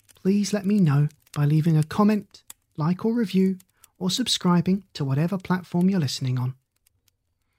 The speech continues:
We are also crowdfunding the continued existence and expansion of the show. Should you wish to get involved, please check out gofundme dot com slash tales by the fireside. Everything you do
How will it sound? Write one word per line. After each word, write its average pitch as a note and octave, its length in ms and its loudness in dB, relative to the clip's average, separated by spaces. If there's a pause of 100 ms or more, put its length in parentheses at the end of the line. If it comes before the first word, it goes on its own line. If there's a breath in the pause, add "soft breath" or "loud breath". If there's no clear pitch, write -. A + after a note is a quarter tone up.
(160)
We D#3+ 120 2
are D#3+ 40 0
also G#3 360 -2
crowdfunding E3 920 0
the D3 80 -8
continued A#3 520 0
existence F3 600 -4
and F#3 160 2
expansion D#3+ 580 -4
of D3+ 140 -2
the F3 80 -4
show. B2 300 -4 (720)
Should - 260 -6
you E3 60 2
wish F3+ 240 -2
to G#3 80 -4
get G#3 120 0
involved, E3 580 0 (340 soft breath)
please A3+ 300 -2
check F#3 280 -2
out - 300 -2
gofundme G#3 600 2
dot F#3 220 -6
com D#3 320 0 (240)
slash - 500 -4 (140)
tales F#3 320 2
by D#3 180 2
the E3 80 2
fireside. C3+ 720 -6 (720)
Everything E3+ 440 0
you A3+ 120 2
do F3 340 2